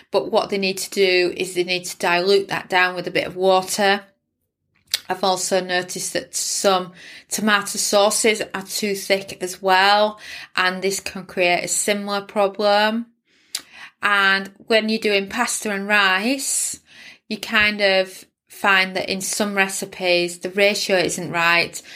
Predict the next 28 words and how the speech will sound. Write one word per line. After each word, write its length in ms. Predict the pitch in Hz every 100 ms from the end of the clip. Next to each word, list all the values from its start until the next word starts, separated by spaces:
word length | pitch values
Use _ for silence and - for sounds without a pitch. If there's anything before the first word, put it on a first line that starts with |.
| -
so 220 | - -
you're 160 | 185 196
not 200 | 196 -
ending 340 | 196 196 196
up 340 | 190 180 170 - -
with 240 | 185 185
enough 640 | 185 180 175 175 - - - - -
liquid 720 | 202 196 - 196 180 180 175 - -
to 100 | -
bring 200 | 196 190
it 80 | 175
to 100 | -
pressure, 540 | - 185 175 - 175
so 160 | 165 -
it 120 | -
just 220 | - 190
ends 240 | 180 175 -
up 80 | -
sticking 720 | - 214 - 196 185 185 -
and 260 | 190 175 -
burning 420 | 185 180 175 170
to 140 | 175
the 80 | -
bottom 240 | - 175 180
of 120 | 175
your 160 | 165 -
Instant 400 | 185 170 - 151
Pot. 680 | - 175 170 - - -